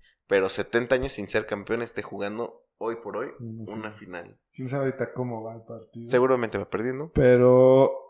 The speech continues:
Speaker 2: fue una, un, una temporada de altibajos de la selección mexicana.
Speaker 1: ¿También?
Speaker 2: No, o sea, ahorita
Speaker 1: Vino
Speaker 2: estamos
Speaker 1: de
Speaker 2: en,
Speaker 1: más a menos, ¿no?
Speaker 2: estamos en el proceso para el Mundial de Qatar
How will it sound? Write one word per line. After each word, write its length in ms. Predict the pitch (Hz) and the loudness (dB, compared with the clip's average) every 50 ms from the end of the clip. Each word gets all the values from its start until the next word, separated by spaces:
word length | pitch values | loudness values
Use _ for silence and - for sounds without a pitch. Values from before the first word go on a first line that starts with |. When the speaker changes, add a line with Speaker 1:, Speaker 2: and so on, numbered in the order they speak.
| _ _ _ _ _ _ _ _ _ | _ _ _ _ _ _ _ _ _
Speaker 2:
fue 400 | - - 123 139 151 165 175 175 | -12 -2 2 6 8 8 8 8
una, 520 | 175 170 - - 151 160 165 165 165 156 - | 6 4 2 0 0 2 4 4 4 4 4
un, 400 | 131 147 151 151 156 156 160 - - | 2 0 0 0 -2 -2 -4 -2 -2
una 220 | 135 151 156 156 | 0 0 0 0
temporada 540 | - 147 139 127 131 120 123 123 131 135 135 | 0 -2 0 2 2 4 6 6 6 6 6
de 600 | 135 123 113 110 110 107 107 101 101 101 98 - _ _ _ _ _ _ _ | 6 4 4 4 4 4 4 2 2 0 -2 -6 _ _ _ _ _ _ _
altibajos 640 | - 107 110 110 - 113 117 117 113 117 127 139 120 | -2 0 0 0 0 2 4 4 4 4 2 -2 -4
de 80 | 117 110 | -6 -8
la 100 | 110 104 | -10 -10
selección 400 | - 107 107 101 - - 117 120 | -12 -12 -16 -18 -18 -16 -16 -16
mexicana. 580 | 120 113 110 101 _ - 139 147 170 - _ _ _ _ _ _ _ | -16 -16 -18 -18 _ -14 -14 -14 -14 -16 _ _ _ _ _ _ _
Speaker 1:
¿También? 560 | - 90 87 - - 90 92 98 135 185 - _ _ - | -12 -12 -12 -10 -6 -6 -4 -4 -6 -8 -10 _ _ -18
Speaker 2:
No, 380 | - 104 98 101 104 110 117 117 | -14 -10 -6 -2 0 2 2 2
o 60 | 110 | 2
sea, 520 | - - 113 107 104 104 101 101 104 95 | 2 0 0 2 2 0 0 0 0 2
ahorita 240 | 98 107 113 110 - 98 | 2 0 0 -2 -2 -2
Speaker 1:
Vino 120 | 104 120 | 0 0
Speaker 2:
estamos 220 | 120 120 120 113 104 | 2 2 2 2 2
Speaker 1:
de 120 | 95 92 | 0 0
Speaker 2:
en, 80 | 90 92 | -2 -2
Speaker 1:
más 240 | 98 107 104 - | -2 -2 -2 -2
a 60 | - 104 | -4 -4
menos, 380 | 98 98 98 92 87 92 92 95 | -4 -6 -6 -8 -10 -12 -14 -14
¿no? 100 | 117 143 | -12 -12
Speaker 2:
estamos 380 | - - 131 139 139 135 127 | -2 0 2 4 4 4 4
en 100 | 131 117 113 | 2 2 0
el 120 | 110 104 | 0 0
proceso 560 | - 107 107 104 - 123 117 - 139 131 - | 0 0 2 2 2 2 2 2 0 0 2
para 320 | - 107 101 101 101 101 101 | 2 2 4 4 4 4 2
el 60 | 101 | 0
Mundial 420 | 104 104 107 104 104 107 113 113 113 | 0 -2 -4 -4 -2 -2 -2 0 0
de 140 | 117 113 | -2 -2
Qatar 300 | - 98 95 - 110 110 | -4 -6 -6 -6 -8 -8